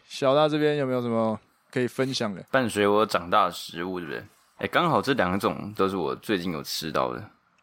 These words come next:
Speaker 2: 像我近期有下去台中，在上车之前呢，在便利商店晃了一下，实在是不知道买什么。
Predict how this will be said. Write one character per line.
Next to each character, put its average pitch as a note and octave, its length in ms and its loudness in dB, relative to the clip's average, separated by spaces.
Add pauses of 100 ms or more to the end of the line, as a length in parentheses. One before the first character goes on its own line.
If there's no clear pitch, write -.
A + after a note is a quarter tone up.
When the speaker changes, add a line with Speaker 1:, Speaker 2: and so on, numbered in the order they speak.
(120)
Speaker 2:
像 A2+ 260 0
我 F2 220 2 (380)
近 D3+ 200 2
期 G#2+ 120 -2
有 F#2 80 4
下 G2 140 -2
去 F#2+ 100 -2
台 E2 220 -4
中， E2 260 -4 (800)
在 G#2 140 -2
上 G#2+ 220 0
车 G#2+ 180 -4
之 A2 180 -10
前 E2 220 -6
呢， E2+ 240 -4 (280)
在 G#2+ 140 -2
便 G#2+ 160 2
利 G2+ 140 0
商 F#2+ 180 -2
店 F#2 120 -2
晃 F2+ 220 -2
了 D2+ 80 -8
一 D#2+ 60 -12
下， F2 220 -4
实 F#2+ 100 -8
在 G2 80 0
是 G#2+ 100 -2
不 G2+ 140 -6
知 G2 60 -4
道 G2 140 4
买 C#2+ 240 -4
什 - 120 -10
么。 B1 100 -12